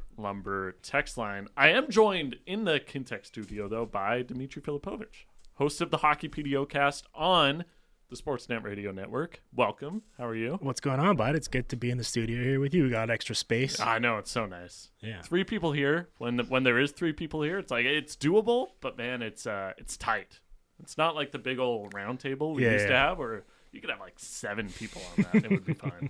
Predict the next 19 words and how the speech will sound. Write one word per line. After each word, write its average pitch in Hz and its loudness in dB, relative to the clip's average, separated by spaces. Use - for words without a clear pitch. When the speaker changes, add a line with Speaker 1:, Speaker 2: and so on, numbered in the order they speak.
Speaker 2:
<laughs> 139 -6
Speaker 1:
Um, 107 2
but 170 8
a 143 -2
lot 170 6
to - -12
get 156 2
into 143 0
throughout 156 8
the 131 0
hit 143 -2
today, 117 2
including 139 0
the 113 -4
Vancouver 120 0
Canucks. 110 -6
They're 110 -6
coming 120 -4
off 110 -2